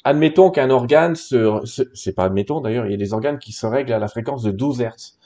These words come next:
Sauf que douze hertz n'est pas une fréquence que peut entendre votre cerveau. Vous n'entendez jamais douze hertz. Autrement dit, si je vous fais deux, un son qui, douze fois par seconde, vous l'entendrez pas. Votre chien peut-être,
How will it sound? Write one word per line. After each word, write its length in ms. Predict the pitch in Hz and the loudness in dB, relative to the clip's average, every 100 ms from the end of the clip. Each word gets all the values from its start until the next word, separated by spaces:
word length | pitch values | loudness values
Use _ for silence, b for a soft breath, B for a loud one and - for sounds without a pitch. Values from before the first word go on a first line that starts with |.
| b b | b b
Sauf 140 | 101 | -10
que 80 | - | -4
douze 300 | 104 156 165 | -2 2 2
hertz 300 | 160 175 - | 2 0 -4
n'est 120 | 175 | -4
pas 240 | 120 208 180 | 2 2 2
une 160 | 165 | -2
fréquence 420 | 143 151 165 175 - | -2 -4 -2 -2 -2
que 80 | |
peut 200 | 135 135 | -2 0
entendre 400 | 131 131 160 131 | -2 -2 -4 -2
votre 240 | 123 127 127 | -2 -2 -4
cerveau. 400 | 120 117 110 110 - | -4 -4 -6 -10 -8
Vous 60 | 113 | -4
n'entendez 460 | 117 120 117 135 | -2 -2 -2 -2
jamais 280 | 127 131 147 | 0 2 2
douze 240 | 139 131 | -2 -2
hertz. 280 | 156 - - B B B B | -2 -4 -10 B B B B
Autrement 320 | 110 107 101 | -4 -2 -2
dit, 120 | 110 143 | -2 -2
si 160 | 120 | -4
je 80 | 104 | -4
vous 60 | 107 | 0
fais 180 | 120 | 2
deux, 160 | 107 123 | 4 4
un 140 | 113 107 | 4 2
son 260 | - 135 | 2 0
qui, 340 | 123 110 104 104 | 0 -2 -2 -2
douze 220 | 117 147 | 0 2
fois 180 | 151 131 | 4 4
par 120 | 123 | 2
seconde, 260 | 127 135 160 | 2 2 2
vous 100 | 113 | 2
l'entendrez 440 | 113 135 151 143 | 2 2 -2 -2
pas. 260 | - 117 - | -2 -4 -2
Votre 180 | 107 107 | -2 -2
chien 200 | - 139 | -2 0
peut-être, 540 | 131 - 135 - - | 0 2 0 0 -4